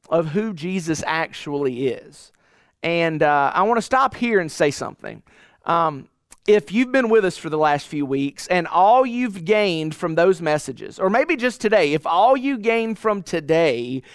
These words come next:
is a better picture of who Jesus is, I mean, that's good, but ultimately, if that's all you get, you've missed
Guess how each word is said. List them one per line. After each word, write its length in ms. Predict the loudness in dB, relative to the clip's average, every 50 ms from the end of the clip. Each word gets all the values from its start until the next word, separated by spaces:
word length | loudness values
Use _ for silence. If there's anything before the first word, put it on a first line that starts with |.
| -20 -20 -20 _ _ _ _ _
is 220 | 2 2 4 4
a 100 | 2 2
better 500 | 2 0 2 4 4 6 6 4 2 2
picture 480 | 2 2 2 2 0 -2 -4 0 2 2
of 100 | 2 2
who 220 | 2 0 0 0
Jesus 560 | -2 -2 0 0 0 0 0 0 0 -2 -2 -4
is, 760 | -2 0 2 4 4 4 4 4 2 0 0 -2 -6 -12 -16 -20 _ _ _ _ _ _ _ _ _ _ _ -8
I 60 | -6
mean, 120 | -2 0 2
that's 260 | 2 2 0 -2 -10
good, 680 | -10 -4 0 2 4 6 6 6 6 6 4 4 2
but 120 | 2 0 2
ultimately, 800 | 2 4 4 4 2 2 0 -4 -2 -2 -2 -2 0 0 0 0
if 100 | 0 2
that's 200 | 0 0 2 2
all 220 | 2 2 2 2
you 180 | 0 -2 -6 -8
get, 400 | -6 -2 2 4 4 2 2 0
you've 260 | -6 -8 -6 -6 -6
missed 680 | -4 -2 0 2 2 4 2 2 0 -2 -8 -18 -20 -20